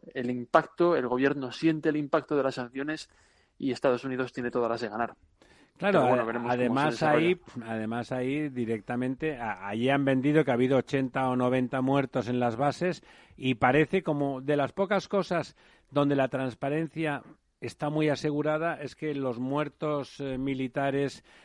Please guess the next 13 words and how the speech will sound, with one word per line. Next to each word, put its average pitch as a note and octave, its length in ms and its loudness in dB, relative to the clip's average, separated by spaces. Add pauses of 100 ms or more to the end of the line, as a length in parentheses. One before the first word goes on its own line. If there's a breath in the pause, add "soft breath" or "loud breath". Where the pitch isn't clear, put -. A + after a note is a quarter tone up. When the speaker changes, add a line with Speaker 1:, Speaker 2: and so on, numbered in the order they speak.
(120 soft breath)
Speaker 2:
mm, C3 380 -2
de B2+ 180 0
los, B2 360 0
eh, A#2+ 200 -2
norteamericanos B2 1000 -4 (300 soft breath)
vuelven C3+ 880 2
envueltos A#2 580 -2
en A2+ 120 -6
sus G#2 240 -8
banderas, A#2+ 760 -2
en G2+ 180 -14
las G2 140 -10
banderas G#2 840 -6